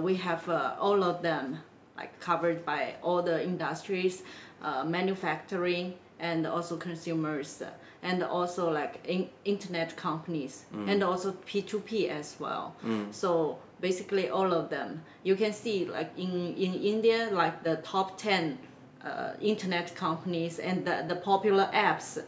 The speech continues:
Speaker 1: half of them are Chinese companies.
Speaker 2: Right.
Speaker 1: That's why now, like, India is, uh,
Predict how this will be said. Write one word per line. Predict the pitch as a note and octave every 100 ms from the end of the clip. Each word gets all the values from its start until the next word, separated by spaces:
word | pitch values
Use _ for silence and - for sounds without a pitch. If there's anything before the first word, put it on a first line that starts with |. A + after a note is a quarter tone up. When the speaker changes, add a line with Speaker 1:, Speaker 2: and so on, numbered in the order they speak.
| - -
Speaker 1:
half | G#3+ -
of | G#3 E3
them | E3+ C#3
are | D#3
Chinese | F3+ D#3+ D#3+ D3+
companies. | - C3+ - D3 F2+ -
Speaker 2:
Right. | G2 F#2 F#2
Speaker 1:
That's | F#3 -
why | A3 G3+
now, | F3 F3 E3+ E3+
like, | E3 D#3 - -
India | F3 E3+ F3
is, | D3+ D#3+ -
uh, | B2